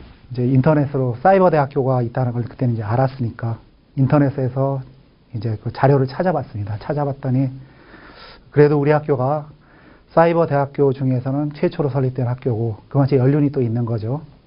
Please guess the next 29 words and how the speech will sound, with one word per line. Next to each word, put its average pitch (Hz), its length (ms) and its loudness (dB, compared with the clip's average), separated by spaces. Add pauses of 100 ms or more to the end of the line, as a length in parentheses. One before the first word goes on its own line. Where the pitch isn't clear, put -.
(580)
그리고 156 240 4
주변에 165 440 6
제 151 140 -2
동료들한테 151 800 2
이제 120 120 -4
물어보니까 120 840 -2 (640)
우리 151 140 8
학교 185 140 4
선배들이 214 480 4
이미 170 140 0
있더라고요. 131 640 2
근데 127 160 -4
이 160 60 0
친구도 180 240 4
왜 165 100 6
저한테 143 340 0
얘기 131 160 2
안 123 100 2
해줬는지 123 380 0
모르겠는데, 127 540 0 (720)
근데 147 200 0
선배들이 190 420 4
있고, 131 400 -2 (2250)
그 160 220 4
또 208 100 6
하나는 202 560 2
우리 147 180 0
학교 185 320 2
학과가, 175 720 0